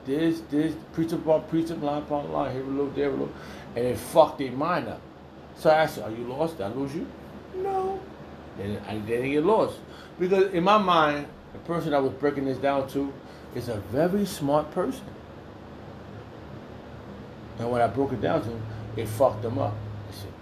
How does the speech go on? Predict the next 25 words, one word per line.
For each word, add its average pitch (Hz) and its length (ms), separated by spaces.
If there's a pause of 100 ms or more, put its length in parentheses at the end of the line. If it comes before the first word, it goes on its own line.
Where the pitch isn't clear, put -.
"Damn, 120 380
I'm 117 180 (340)
fu-," - 580
you 135 60
know 143 120
what? 151 320
They 135 140
fucked. - 560 (2250)
They 110 120
fucked. - 460 (920)
So, 151 80
you 160 120
know. 131 180 (2750)
All 104 80
right, 107 60
let - 20
me 120 120
read 110 80
this 101 80
verse 101 240
again. 87 140 (220)
It 104 60
says, 127 460 (800)
it 120 80
says, 127 480